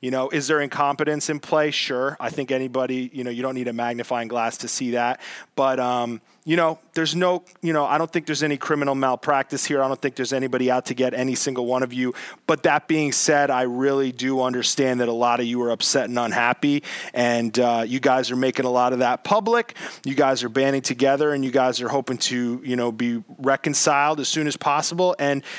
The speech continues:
Dee and I hope that that is the case for all of you.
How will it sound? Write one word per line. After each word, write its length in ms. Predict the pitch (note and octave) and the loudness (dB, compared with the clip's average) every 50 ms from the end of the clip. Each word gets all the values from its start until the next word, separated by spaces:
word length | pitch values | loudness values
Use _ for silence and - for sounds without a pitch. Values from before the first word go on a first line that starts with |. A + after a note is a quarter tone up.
| - - - | -16 -16 -8
Dee 260 | B2+ - D#3+ F3 F3+ F#3 | -2 2 4 4 6 6
and 120 | F#3 F3+ | 4 4
I 240 | F3 E3 D#3+ E3 D#3+ | 4 4 4 2 2
hope 500 | - - - F3 F3+ F3+ F3 - - - | 0 0 0 2 2 2 2 0 -2 -2
that 180 | - D3 C3+ - | 0 0 2 4
that 280 | E3 D3 C#3+ D3 C#3+ - | 4 4 4 2 2 2
is 200 | - C#3+ C#3 - | 0 0 0 0
the 120 | - D3 C#3 | -2 -2 -2
case 480 | - - D3+ C#3+ C#3 C#3 B2+ - - - - - - - | -2 0 2 2 2 2 0 -2 -4 -6 -10 -18 -18 -8
for 160 | - C#3+ C#3 - | -4 -2 -2 0
all 280 | - C#3 C#3 C3+ C#3 | 2 2 2 2 0
of 100 | C3+ A#2+ | -2 -4
you. 280 | A#2+ A#2+ A2+ A#2 A#2+ | -4 -4 -2 -2 -4